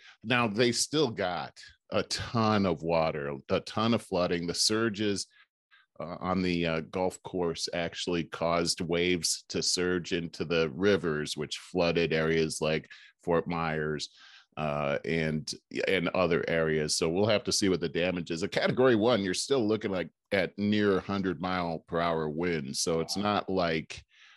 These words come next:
Speaker 1: oh, it's
Speaker 2: That's
Speaker 1: just a
Speaker 2: damage.
Speaker 1: category one, but it's not the devastating, like, remember Andrew, uh,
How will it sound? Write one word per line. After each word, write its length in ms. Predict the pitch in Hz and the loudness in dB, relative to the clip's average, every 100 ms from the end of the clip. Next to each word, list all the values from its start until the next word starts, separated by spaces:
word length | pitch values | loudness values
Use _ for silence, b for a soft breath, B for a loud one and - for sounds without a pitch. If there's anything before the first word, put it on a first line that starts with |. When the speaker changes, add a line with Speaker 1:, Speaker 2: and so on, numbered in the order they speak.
| b - | b 2
Speaker 1:
oh, 300 | 151 120 98 | 4 6 4
it's 140 | - | 0
Speaker 2:
That's 40 | 117 | 0
Speaker 1:
just 100 | 156 | 0
a 20 | |
Speaker 2:
damage. 120 | - - | 0 2
Speaker 1:
category 420 | 104 85 98 85 | 0 2 2 2
one, 420 | 82 110 95 85 | 2 2 0 -2
but 180 | 87 92 | 0 0
it's 180 | 101 117 | 0 0
not 320 | 117 123 - | 0 0 -2
the 120 | 110 | -6
devastating, 800 | 87 - 104 101 98 - 101 85 | -4 0 0 2 -2 -2 -2 -2
like, 180 | 90 82 | -4 -6
remember 440 | 90 98 98 87 | -4 -2 0 -2
Andrew, 640 | 92 92 95 92 92 92 92 B B B | -2 -4 -4 -2 0 0 -2 B B B
uh, 40 | - | -4